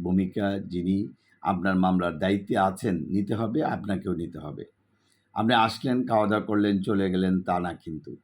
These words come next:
আপনাকে কোর্টেরও কিছু কিন্তু কাজ রয়েছে। কোর্টের পক্ষ থেকে যারা জড়িত আছেন, তাদেরকে যেরকম, আ,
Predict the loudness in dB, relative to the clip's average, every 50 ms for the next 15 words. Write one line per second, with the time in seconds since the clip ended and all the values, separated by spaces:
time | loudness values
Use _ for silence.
0 | _ -14 -12 -12 -8 -8 -6 -4 -2 -2 -2 -2 -2 0 0 2 2 2 0 0
1 | -2 -6 -8 -12 -10 -10 -8 -8 -8 -8 -10 -10 -10 -10 -10 -8 -10 -10 -10 -10
2 | -12 -12 -14 -18 -18 -18 _ _ _ _ _ _ _ _ 2 4 6 6 6 6
3 | 4 4 0 -4 -12 -18 -20 -6 -4 -4 -4 -2 -2 -4 -2 -2 -4 -2 -2 0
4 | 0 0 0 -2 -2 -2 -2 -2 -2 -2 -2 -2 -2 0 0 0 0 -2 -2 -2
5 | 0 0 0 -2 -4 -6 -6 -4 -4 -4 -4 -4 -4 -4 -4 -4 -6 -6 -6 -6
6 | -6 -4 -4 -6 -8 -10 -14 _ _ _ _ _ _ _ -4 0 0 2 2 2
7 | 0 -2 -2 -6